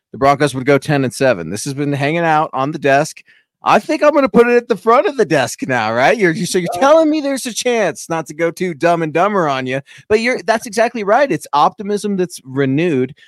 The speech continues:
Speaker 1: And speaking of optimism, head on over to mile high huddle dot com. Check out Dylan Von Arx's latest article. It's killing it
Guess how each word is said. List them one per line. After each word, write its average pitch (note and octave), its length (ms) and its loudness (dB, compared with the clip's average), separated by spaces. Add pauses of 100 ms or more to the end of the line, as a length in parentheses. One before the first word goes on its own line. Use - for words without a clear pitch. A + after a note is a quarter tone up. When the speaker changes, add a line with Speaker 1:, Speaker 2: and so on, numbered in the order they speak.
(140)
Speaker 1:
And - 120 -18
speaking G#3 260 -12
of D3 180 -6
optimism, A#2+ 720 -2 (260)
head A3 120 -4
on B3+ 140 -2
over G#3 160 0
to F#3 60 4
mile D#3+ 280 4
high D3+ 140 4
huddle D3 220 2
dot C3+ 200 0
com. C#3 300 -4
Check - 260 -8
out C3+ 240 -4
Dylan D3+ 340 -6
Von C3+ 300 -4
Arx's A#2+ 540 -4
latest A#2 280 -6
article. A2+ 560 -6 (460)
It's - 100 -20
killing C#3+ 380 -4
it - 80 -16